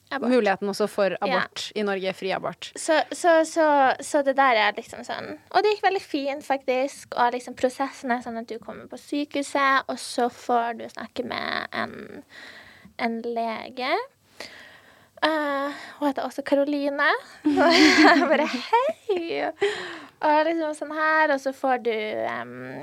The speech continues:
Speaker 1: får du en tablett som du må ta, og så, em, tjuefire timer senere må du sette inn i deg selv to. Sånn dung, dung, dung,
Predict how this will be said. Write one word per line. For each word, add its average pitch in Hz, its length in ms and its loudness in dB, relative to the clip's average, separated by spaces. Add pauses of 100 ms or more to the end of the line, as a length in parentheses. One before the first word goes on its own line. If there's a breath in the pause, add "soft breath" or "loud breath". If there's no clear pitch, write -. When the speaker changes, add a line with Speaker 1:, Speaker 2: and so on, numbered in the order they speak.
(260)
Speaker 1:
får 262 160 2
du 254 40 2
en 226 120 0
tablett 240 520 -2
som 240 240 -8
du 208 60 -8
må 208 160 -10
ta, 277 360 -2 (680 loud breath)
og 240 140 2
så, - 240 0 (420)
em, 165 300 -8 (640)
tjuefire 240 520 0
timer 220 260 -4
senere 214 460 0
må 214 220 0
du 240 80 -4
sette - 440 -8
inn 226 340 -4 (1000 soft breath)
i 247 140 2
deg 220 160 -8
selv - 320 -6 (500)
to. 226 180 -4 (920)
Sånn 254 220 -10
dung, 415 280 0
dung, 349 280 -4
dung, 330 220 -6